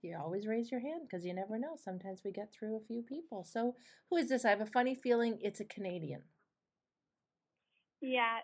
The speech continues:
Speaker 2: it's, uh, it's Ashley McKee.
Speaker 1: Ashley, will you just book some coaching with me?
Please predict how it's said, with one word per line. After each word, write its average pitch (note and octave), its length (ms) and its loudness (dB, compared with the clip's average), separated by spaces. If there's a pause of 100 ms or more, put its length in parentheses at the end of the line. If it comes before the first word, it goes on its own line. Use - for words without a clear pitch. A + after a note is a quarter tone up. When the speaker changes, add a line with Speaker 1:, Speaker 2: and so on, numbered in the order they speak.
(120)
Speaker 2:
it's, A#3+ 400 -12
uh, A#3 360 -2
it's B3 180 -10
Ashley C4+ 440 -2
McKee. C4 520 -16 (300)
Speaker 1:
Ashley, D4+ 1600 4
will B3+ 120 2
you E4 180 4
just E4 180 2
book - 160 -2
some E4+ 220 0
coaching E4+ 500 2
with D4 220 2
me? A3 540 0